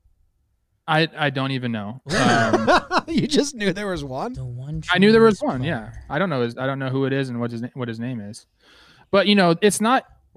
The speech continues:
Speaker 3: This
Speaker 1: The
Speaker 3: is
Speaker 1: N-, M L B
Speaker 3: slippery
Speaker 1: is
Speaker 3: slope.
Speaker 1: international in its
Speaker 3: <laughs>
Speaker 1: players. It's not international in its popularity necessarily. Where basketball is international in its popularity, soccer is international in its popularity. Baseball's still working to get there.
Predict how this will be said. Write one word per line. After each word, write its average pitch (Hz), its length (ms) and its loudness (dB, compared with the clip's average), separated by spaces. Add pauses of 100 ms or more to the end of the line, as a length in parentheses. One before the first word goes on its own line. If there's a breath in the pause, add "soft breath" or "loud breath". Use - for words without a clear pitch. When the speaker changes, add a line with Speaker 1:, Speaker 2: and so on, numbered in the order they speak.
Speaker 3:
This 180 140 -4
Speaker 1:
The 190 80 4
Speaker 3:
is 247 180 0
Speaker 1:
N-, 208 60 2
M 240 60 2
L 247 40 2
B 226 120 2
Speaker 3:
slippery - 0 -
Speaker 1:
is 190 80 -2
Speaker 3:
slope. 196 60 -2
Speaker 1:
international 185 480 2
in 160 140 -2
its - 100 -4
Speaker 3:
<laughs> - 80 -20
Speaker 1:
players. 180 360 2
It's 139 120 -10
not 175 160 -4
international 156 680 -2
in 147 160 -6
its 123 120 -8
popularity 151 840 -2
necessarily. 190 640 0
Where 143 100 2
basketball 156 680 2
is 135 160 -2
international 139 680 -4
in 131 140 -8
its 117 100 -8
popularity, 131 800 -2
soccer 135 420 -2
is 127 120 0
international 123 480 -4
in 113 60 -8
its 110 100 -12
popularity. 117 840 -2 (960)
Baseball's 202 380 2
still 156 200 -4
working 131 360 -4
to 107 120 -8
get 101 200 -12
there. - 260 -16